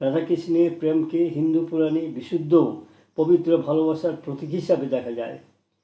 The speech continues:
তাদের সম্পর্ক ছিল মূলত আধ্যাত্মিক, যেখানে রাধাকে শ্রীকৃষ্ণের পরম প্রেমিক ও ভক্তির মূর্ত প্রতীক হিসাবে গণ্য করা হয়। যদিও তাদের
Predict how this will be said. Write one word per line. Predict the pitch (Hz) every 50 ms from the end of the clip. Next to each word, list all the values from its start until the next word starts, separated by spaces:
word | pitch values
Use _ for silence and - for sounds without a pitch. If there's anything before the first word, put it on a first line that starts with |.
| _ _ _ -
তাদের | - 147 147 143 165 170 165 165
সম্পর্ক | - 156 156 151 135 156 170 165 - 156
ছিল | - - 165 165 160
মূলত | 151 156 160 165 165 160 156 160
আধ্যাত্মিক, | 151 139 135 123 120 143 135 120 98 - 113 113 - _ _ _ _ _ _ _ _ _ _ 123
যেখানে | 143 147 147 151 160 160 156 160 165 165
রাধাকে | 151 135 139 135 151 151 151 - 170 160
শ্রীকৃষ্ণের | 160 - - 160 156 160 156 156 - 165 160 160 160 156 156
পরম | 156 156 156 156 147 143
প্রেমিক | 147 156 156 151 143 123 104 - - - _ _ _ _ _ _ _ -
ও | 147 139
ভক্তির | 123 117 143 147 143 - - 175 170 160
মূর্ত | 143 139 156 156 - - 170
প্রতীক | 147 - 147 - - 147 135
হিসাবে | 156 151 - 160 147 135 147 160 160 127
গণ্য | 139 143 143 139 135
করা | 135 131 127 123 117
হয়। | 113 113 113 110 - - _ _ _ _ _ _ _ _ _ _ _ _ _ _ -
যদিও | 131 151 156 151 175 175
তাদের | 170 165 156 151 147 160 160 165 175